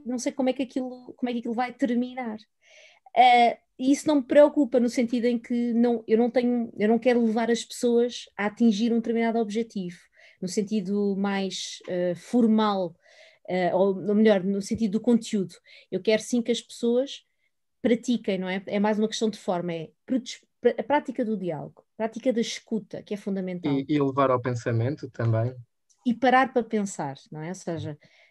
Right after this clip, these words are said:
Speaker 1: é um momento em que as pessoas estão ali, eh, disponíveis para fazer aquilo que, por exemplo, nós estamos aqui a fazer, não é? Que é, estamos aqui a dialogar, a conversar, troca, partilha, ideia. Eu estou a ouvir perguntas que não tinha ouvido, vocês também não sabiam muito bem o que é que eu ia dizer, <laughs> portanto,
Speaker 2: Exato.
Speaker 1: não é?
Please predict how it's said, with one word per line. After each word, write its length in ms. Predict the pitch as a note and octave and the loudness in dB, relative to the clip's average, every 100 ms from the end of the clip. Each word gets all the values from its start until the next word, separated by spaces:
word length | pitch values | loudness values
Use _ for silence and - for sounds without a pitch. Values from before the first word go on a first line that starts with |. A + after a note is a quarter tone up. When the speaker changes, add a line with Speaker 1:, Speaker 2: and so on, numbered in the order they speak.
| _ | _
Speaker 1:
é 100 | F3+ | 0
um 40 | G3+ | 4
momento 380 | A3 C4+ C#4+ | 6 4 2
em 80 | C4+ | -2
que 80 | B3 | -2
as 100 | A#3+ | -6
pessoas 480 | - - C4 C4+ C4+ | -8 -6 -2 -2 -4
estão 300 | - A#3 A3+ | -6 -2 0
ali, 300 | A#3 B3 - _ | -2 -4 -12 _
eh, 240 | - G3 F#3+ | -8 -6 -6
disponíveis 560 | - - A3 B3+ B3 | -8 -8 -6 -6 -8
para 460 | - A3+ G#3 G3+ G3+ _ _ _ _ _ | -8 -4 -2 -4 -8 _ _ _ _ _
fazer 240 | - A#3 | -4 0
aquilo 180 | A#3 C4 | 0 -2
que, 60 | - | -4
por 80 | A3 | -4
exemplo, 200 | A#3+ A#3 | -2 -2
nós 100 | A#3 | -6
estamos 200 | A#3 A3+ | -4 -4
aqui 160 | A3+ | -4
a 40 | A3+ | -6
fazer, 320 | A3+ F#3 E3+ | -6 -6 -8
não 100 | D#3+ | -8
é? 240 | D#3+ E3+ | -10 -12
Que 120 | G3 E3 | -10 -12
é, 120 | - _ | -12 _
estamos 260 | _ F#3 G3+ | _ -8 -6
aqui 300 | A#3 E4+ F4+ | -6 -6 -6
a 40 | |
dialogar, 420 | G#3+ G#3+ G#3+ B3 D4 | -2 -2 -2 -4 -6
a 200 | _ - | _ -12
conversar, 500 | G#3 - A3 A#3+ - - | -12 -8 -8 -8 -12 -4
troca, 420 | G#3+ A#3 - C4 B3 | -2 -2 -6 -16 -12
partilha, 540 | F#3+ - A3 A#3 C#4+ C4 | -12 -6 -6 -6 -8 -12
ideia. 480 | F#3 G3+ A3+ C4 C4 _ _ _ _ | -8 -4 -4 -6 -12 _ _ _ _
Eu 80 | F3+ | -4
estou 120 | F#3+ | 0
a 40 | A3 | 2
ouvir 140 | G#3+ | 0
perguntas 420 | A3 G#3+ G#3 G3+ | -2 -2 -2 -4
que 80 | - | -6
não 100 | G3+ | -8
tinha 160 | G3 F#3+ | -4 -6
ouvido, 300 | F3+ A#3 B3+ _ _ _ _ _ - | -6 -8 -10 _ _ _ _ _ -10
vocês 140 | F3+ | -6
também 140 | F#3 G#3+ | -2 -2
não 60 | |
sabiam 240 | G#3+ G3+ G3 | -2 -2 -2
muito 140 | G3 | -2
bem 100 | G3 | -4
o 40 | G3 | -4
que 80 | |
é 20 | G3+ | -2
que 80 | |
eu 60 | G#3 | -4
ia 100 | G#3 | -2
dizer, 540 | G#3 G3+ A3+ C4+ - - | 0 2 2 2 0 -10
<laughs> 80 | - | 2
portanto, 220 | A3 D3+ | 2 2
Speaker 2:
Exato. 500 | - C#3 B2+ A#2 A#2+ | -6 -4 0 2 2
Speaker 1:
não 40 | |
é? 200 | G#3 A#3+ | 2 0